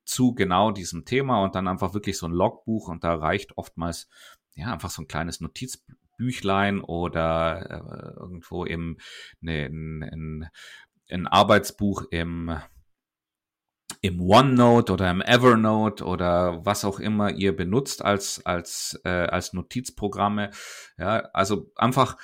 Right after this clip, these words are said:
ganz einfach. Es geht darum, das aufzuschreiben. Es muss, äh,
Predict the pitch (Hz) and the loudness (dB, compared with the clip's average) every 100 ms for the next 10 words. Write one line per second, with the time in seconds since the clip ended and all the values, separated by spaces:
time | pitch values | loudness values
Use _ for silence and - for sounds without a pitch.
0 | - _ 117 175 - 123 139 143 - 135 | -20 _ 2 2 2 4 4 2 0 0
1 | - - - 95 117 131 - 107 110 123 | -2 -10 -10 -2 4 4 6 6 6 6
2 | 123 107 95 - 120 131 - - 107 107 | 2 0 0 2 0 0 -4 -2 2 4
3 | 107 107 101 82 - 101 - - - 58 | 4 2 0 -2 -2 -2 -2 -6 -8 -6